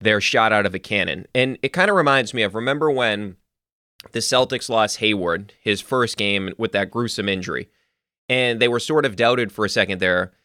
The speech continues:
They lose two consecutive games to begin the season to the Cavs, and the second game was to Milwaukee.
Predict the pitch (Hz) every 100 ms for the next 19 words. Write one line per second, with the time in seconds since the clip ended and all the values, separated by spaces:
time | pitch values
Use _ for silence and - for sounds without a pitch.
0 | _ _ 120 117 123 151 180 - 156 147
1 | 139 135 123 117 101 107 104 - 92 107
2 | 98 - 101 98 92 90 101 120 113 113
3 | 110 - 101 104 151 147 120 123 117 107
4 | - - 113 110 104 98 110 107 117 104
5 | 101 90